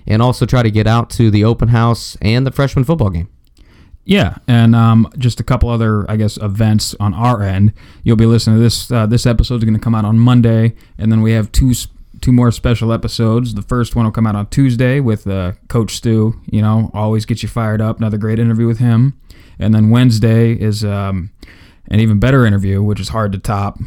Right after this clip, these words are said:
Speaker 2: hard to say, but, you know, he does it, uh, with, uh, Coach Weber. So that'll be out on Wednesday, and both those, you know, get you pumped up for the McKinley game.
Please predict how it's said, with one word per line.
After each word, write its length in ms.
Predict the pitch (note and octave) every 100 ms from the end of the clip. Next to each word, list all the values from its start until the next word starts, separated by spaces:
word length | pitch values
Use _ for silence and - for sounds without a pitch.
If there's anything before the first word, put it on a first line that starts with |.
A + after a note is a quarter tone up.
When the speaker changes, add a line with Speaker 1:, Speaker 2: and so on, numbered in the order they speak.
| - - -
Speaker 2:
hard 160 | A#2
to 60 | G#2+
say, 340 | - C#3+ A#2+
but, 200 | A#2 G#2+
you 80 | C3+
know, 300 | B2 A2 A2 - - - - - A#2
he 160 | A#2+
does 300 | A#2+ D3 A#2+
it, 160 | A2 - - - - -
uh, 260 | - G#2+ G#2+
with, 160 | A2 A2+
uh, 140 | G#2+
Coach 260 | - B2+ A2+
Weber. 420 | B2 A2+ F2+ - -
So 180 | - G2
that'll 180 | A2 A2
be 80 |
out 120 | G#2+ G#2+
on 140 | G#2+
Wednesday, 560 | C3 C3+ C#3 C3+ C#3 -
and 320 | A2+ G#2+ G#2
both 200 | A#2 A2+
those, 220 | A2 A2+ A2+
you 40 |
know, 120 | G#2+
get 200 | G#2 A2+
you 60 | -
pumped 300 | - A#2 A#2+
up 100 | G#2+
for 60 | G#2+
the 80 |
McKinley 360 | G2 G#2+ C#3 B2+
game. 460 | B2 B2 A#2+ A#2+